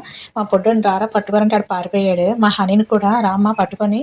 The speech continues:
ఏదైనా కోరుకో" అంటుంటే మా హనీ పాప మొక్కేసి గట్టిగా పట్టుకొని కోరుకో అంటే చూస్తుంది. ఈ గ్యాప్‌లో మా బొడ్డోడు వెళ్ళిపోయి ఈ దీపాలు ఇక్కడ ఎవరు వెలిగించారా అనుకుని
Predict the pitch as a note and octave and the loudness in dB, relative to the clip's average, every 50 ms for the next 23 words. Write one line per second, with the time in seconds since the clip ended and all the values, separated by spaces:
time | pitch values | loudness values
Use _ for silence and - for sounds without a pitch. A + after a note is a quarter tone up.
0 | D4 - - - - - - F#3 G#3 G#3 G#3 G#3 A3 A3 - G3+ G3 G3+ - A3+ | -6 -10 -16 -20 -20 -10 -6 -4 0 0 2 2 0 0 0 0 0 2 0 0
1 | G#3+ G3 F#3+ - G3 F3+ F3+ G3 G#3+ A3 G#3 G3+ F#3+ F#3+ F#3 G3 - G#3+ G3+ - | -2 -2 -2 -4 -6 -6 -4 -2 0 0 0 2 0 0 -2 0 -2 -2 -2 0
2 | G3 G#3 G3+ F#3+ - - - G#3 G#3 - F#3+ G#3 A3 G#3+ F#3+ - F#3+ G3+ G#3 G#3 | 0 0 0 0 -2 -2 -4 -2 -2 0 0 0 0 0 -2 -2 -2 -2 0 0
3 | F#3+ - - G#3 G#3 G3+ - F#3+ F3+ - - G3 F#3+ - - G3 F#3 F#3 - G3 | -2 0 0 0 0 2 2 -2 -2 0 -2 -2 -2 0 0 0 -2 0 -4 -4
4 | F#3 F3 F3 F#3+ A3+ - - _ _ C4+ A#3 A3 G3 G#3 F#3 F#3 - A#3+ C4 C4+ | -2 -2 -2 -2 -4 -8 -14 _ _ -2 -2 0 2 2 0 0 0 2 4 4
5 | B3 A3 F#3+ F3+ F3+ F3+ A3 A3 G3 F#3+ F#3+ F#3+ G3+ G3+ - G#3 G3 G3+ G#3+ G3+ | 4 4 4 2 4 2 2 2 2 2 0 -2 -2 0 0 2 4 4 2 2
6 | G#3 G#3 G#3 G3 G3 G3 - B3 D4 C#4+ G3 F#3+ G3+ G#3+ A3+ A3+ A3+ A3+ A3+ A3 | 0 0 0 0 -2 -2 -2 -2 0 0 2 0 2 0 0 0 0 -2 -2 -2
7 | A3 A3+ G#3+ G#3+ G3+ - G#3 A3 | -2 0 -2 -2 -2 -2 0 0